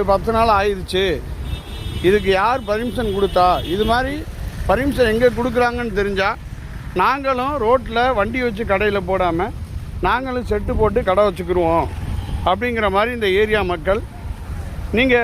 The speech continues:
பப்ளிக் வீடியோ பதிவு பண்றவர் தானே, கொஞ்சம் இதை கேட்டு ஒரு பதிவு போடுங்க" அப்படின்ட்டாங்க. அதுக்காக நான் இப்ப அந்த பதிவு போடுறேன். இந்த இடத்துல ஒருத்தர் இட்லி கடை போடுறாங்க, இந்த இடத்துல இரவு நேரத்துல ஒருத்தர் இட்லி கடை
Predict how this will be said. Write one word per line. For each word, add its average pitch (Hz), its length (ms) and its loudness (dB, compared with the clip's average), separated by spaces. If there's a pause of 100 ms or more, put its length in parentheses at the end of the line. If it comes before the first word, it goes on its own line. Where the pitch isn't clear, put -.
(200)
பப்ளிக் 220 420 0 (200)
வீடியோ 240 400 4
பதிவு 214 380 2
பண்றவர் 196 340 2
தானே, 175 180 2 (680)
கொஞ்சம் 214 280 4
இதை 202 260 0
கேட்டு 240 380 4 (120)
ஒரு 196 200 2
பதிவு 226 380 2
போடுங்க" 190 440 4
அப்படின்ட்டாங்க. 175 640 0 (640)
அதுக்காக 226 680 2 (140)
நான் 202 200 0
இப்ப 190 140 -4
அந்த 196 200 2
பதிவு 220 360 0
போடுறேன். 190 300 2
இந்த 190 180 2
இடத்துல 240 280 2
ஒருத்தர் 208 300 0 (120)
இட்லி 202 180 -2
கடை 190 280 2
போடுறாங்க, 175 440 0 (680)
இந்த 220 360 2
இடத்துல 254 240 0
இரவு 247 380 2
நேரத்துல 220 420 0
ஒருத்தர் 196 340 2
இட்லி 220 200 -2
கடை 190 180 2